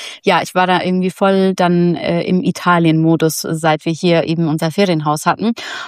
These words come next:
Und genau, deswegen, ich konnte schon fließend. Natürlich, wenn es jetzt um sehr, sehr konkrete Themen gibt, da fehlen mir dann auch die Worte. Das, äh, darf sich auch noch verbessern.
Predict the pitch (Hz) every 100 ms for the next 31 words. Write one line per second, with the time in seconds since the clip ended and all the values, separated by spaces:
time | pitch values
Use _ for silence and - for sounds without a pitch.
0 | - 196 202 202 196 - - 262 208 151
1 | 160 - 190 196 226 - 247 240 - 220
2 | - 254 269 226 214 196 240 226 214 214
3 | 220 - 202 202 - - - - 214 220
4 | 220 220 196 220 220 196 - 208 208 208
5 | - 180 208 196 185 165 - 185 - 226
6 | 196 196 214 - 214 190 180 - - 175
7 | 180 180 165 - 220 226 - 160 156 165
8 | 202 214